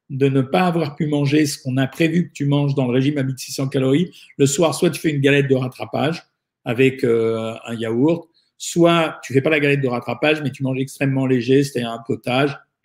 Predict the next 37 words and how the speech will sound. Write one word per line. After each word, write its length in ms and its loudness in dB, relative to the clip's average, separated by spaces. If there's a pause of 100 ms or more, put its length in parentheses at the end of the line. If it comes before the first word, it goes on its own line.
(720)
deux 180 0
tranches 240 -4
de 80 0
jambon 360 -2
éventuellement 480 -2
et 100 0
un 80 -4
yaourt, 340 -2 (280)
et 40 2
c'est 200 2
tout. 120 0
Mais 200 2 (220)
il 40 2
y 40 8
a 40 4
toujours 320 4
possibilité 680 0
de 120 2
rééquilibrer 720 0
sur 240 -2
le 80 4
repas 220 -2
du 120 -2
soir 360 -4 (240)
ou 140 -2
sur 380 0
le 140 4
lendemain. 520 0 (240)
Ne 80 2
l'oubliez 400 4
jamais, 320 0
ça, 200 -4
c'est 160 -10
vraiment 280 -2
important, 560 -8
hein. 100 -12 (920)
Euh, 640 4